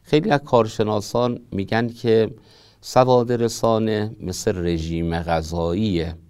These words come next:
دیدین ما در رژیم غذایی دنبال پاسخ برای سه پرسشیم که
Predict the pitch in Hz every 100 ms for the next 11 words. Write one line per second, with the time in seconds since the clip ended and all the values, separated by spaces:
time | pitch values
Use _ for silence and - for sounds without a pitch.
0 | _ _ - 104 131 131 123 113 107 107
1 | 104 113 107 95 92 87 95 104 110 107
2 | - _ - 92 90 90 92 110 117 117
3 | 117 117 113 113 - - - _ - 90
4 | 87 - 117 - 90 87 101 110 110 104
5 | - 127 - 82 82 - 92 - 73 -
6 | _ _ _ _ _ _ - 87 85